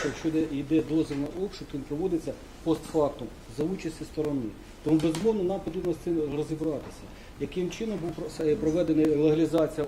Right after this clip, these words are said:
обшуку без запрошення сторони, чим було порушено баланс інтересів і, в принципі, правил. І, зокрема, ваша честь, і представники ваксу, коли вчать конференцію, зокрема, керівник, вони також наполягають на позиції, що це для збереження балансу інтересів потрібно всіх залучати.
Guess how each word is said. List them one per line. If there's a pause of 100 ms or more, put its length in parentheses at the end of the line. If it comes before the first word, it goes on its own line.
(120)
обшуку (300)
без (200)
запрошення
сторони,
чим
було
порушено
баланс
інтересів (260)
і,
в (120)
принципі,
правил. (380)
І,
зокрема,
ваша
честь,
і (180)
представники
ваксу, (100)
коли
вчать
конференцію,
зокрема, (160)
керівник, (360)
вони
також
наполягають
на
позиції,
що
це
для
збереження
балансу
інтересів (220)
потрібно
всіх
залучати.